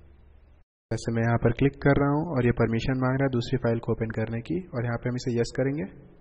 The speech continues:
और यहाँ पर देखिए दूसरी file open हो रही है और ये दूसरी file open हो चुकी है। और ये एमएस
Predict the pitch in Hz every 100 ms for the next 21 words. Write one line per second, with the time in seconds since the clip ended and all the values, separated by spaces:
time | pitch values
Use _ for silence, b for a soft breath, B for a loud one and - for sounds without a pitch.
0 | - _ _ - - - 120 117 117 135
1 | 175 139 131 127 143 135 117 135 143 135
2 | 131 117 127 127 123 117 120 127 151 180
3 | 123 123 127 117 131 131 160 165 117 117
4 | 117 110 110 120 123 135 - _ _ -
5 | - - - 135 123 123 139 170 - -
6 | - - 127 123 139